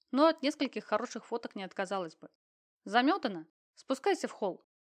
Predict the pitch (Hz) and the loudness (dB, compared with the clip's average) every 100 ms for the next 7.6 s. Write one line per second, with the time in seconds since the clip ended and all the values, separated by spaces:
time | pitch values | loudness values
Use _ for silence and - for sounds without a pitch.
0 | _ _ _ - 226 339 302 262 254 247 | _ _ _ -4 4 6 6 4 0 -2
1 | 311 247 240 226 - 226 214 233 233 220 | -2 -4 -6 -8 -6 -4 0 0 0 0
2 | 294 302 233 220 247 254 - 220 269 - | -2 -2 -8 -6 -4 -6 -6 -4 -4 -6
3 | 262 202 - 269 254 214 196 185 - 214 | -10 -6 -2 -2 -2 -8 -10 -10 -8 -6
4 | 196 196 - 170 151 151 _ _ _ _ | -6 -8 -10 -12 -12 -14 _ _ _ _
5 | _ - 214 - 339 330 320 240 - _ | _ -16 -6 0 2 2 2 2 -4 _
6 | _ _ _ - 220 - 285 - - 247 | _ _ _ -14 -10 -6 -6 -6 -4 -2
7 | 254 233 285 247 170 | -2 -2 -6 -6 -14